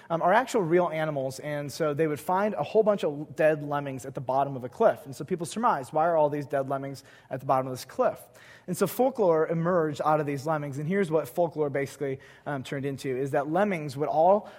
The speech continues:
um, follow each other, and there would be a leader who is leading everybody to their death, okay? And so the lemming would go over, and they were just mindless followers. They just went with the flow, and they ended up all,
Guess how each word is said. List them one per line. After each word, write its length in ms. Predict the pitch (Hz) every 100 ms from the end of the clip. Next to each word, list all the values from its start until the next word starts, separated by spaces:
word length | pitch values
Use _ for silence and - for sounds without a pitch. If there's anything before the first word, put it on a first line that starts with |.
| -
um, 120 | 156
follow 680 | - - 180 170 190 165 143
each 200 | 151 147
other, 220 | 127 139
and 180 | 139 160
there 100 | 156
would 120 | 156
be 80 | 156
a 80 | 147
leader 460 | 156 233 247 160
who 120 | 139 151
is 120 | 131
leading 480 | 151 190 214 214 -
everybody 440 | 160 185 160 156
to 180 | 143 170
their 160 | 139 127
death, 480 | 123 139 98 - -
okay? 220 | 143 156 - - 165
And 120 | 170
so 120 | 202
the 140 | 175
lemming 320 | 170 208 247 202
would 140 | 156
go 160 | 160 180
over, 300 | 202 147 139
and 140 | 165
they 80 | 170
were 100 | 170
just 180 | 170 160
mindless 640 | 160 156 170 202 196 185
followers. 580 | - 156 147 135 113 117
They 100 | 151
just 180 | 170 156
went 280 | 139 196
with 200 | 214 214
the 80 | 202
flow, 560 | - 175 165 160 156 151 - -
and 100 | 151
they 100 | 151
ended 260 | 165 175
up 160 | 156 -
all, 400 | 147 147 143